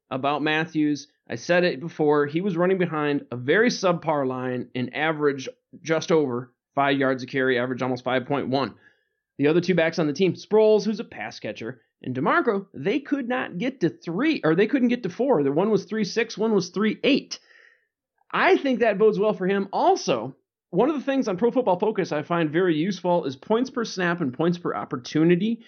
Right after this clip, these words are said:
You can really find breakout players the next season.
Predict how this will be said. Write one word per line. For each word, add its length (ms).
You 120
can 220
really 300
find 500
breakout 460
players 300
the 100
next 260
season. 480